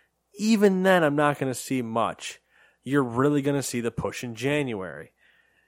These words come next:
Uh, up until January, a lot of the ad time and ad space,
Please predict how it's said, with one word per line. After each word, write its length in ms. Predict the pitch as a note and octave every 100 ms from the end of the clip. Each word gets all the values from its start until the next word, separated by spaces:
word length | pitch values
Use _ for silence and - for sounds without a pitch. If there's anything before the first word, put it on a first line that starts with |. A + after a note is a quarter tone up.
| _ _ -
Uh, 640 | F2 G2 E2+ G2+ B2+ _ A#1+ - -
up 200 | E3 G3+
until 600 | F3 - E3 C#3+ C3 - _ _ _ _ - C3
January, 720 | B2+ B2+ B2 A2+ G#2+ G#2 G2+
a 40 | A2+
lot 360 | G#2+ G#2 A2
of 40 | A2
the 140 | A2
ad 320 | - G#2+ G#2+
time 260 | - A#2 A#2
and 120 | G#2+
ad 260 | E2+ G2+ G#2
space, 640 | - - G#2 B2 B2 -